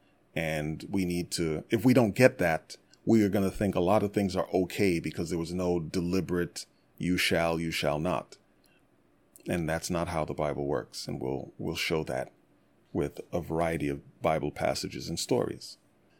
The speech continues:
Precepts and instructions are built upon,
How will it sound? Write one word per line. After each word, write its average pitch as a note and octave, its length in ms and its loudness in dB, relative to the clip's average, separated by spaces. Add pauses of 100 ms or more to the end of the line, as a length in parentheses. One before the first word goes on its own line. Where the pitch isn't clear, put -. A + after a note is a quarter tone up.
(1160)
Precepts E3+ 720 6
and A2 160 4
instructions B2 800 4
are G#2 160 4
built A#2+ 380 6
upon, D#2 480 -2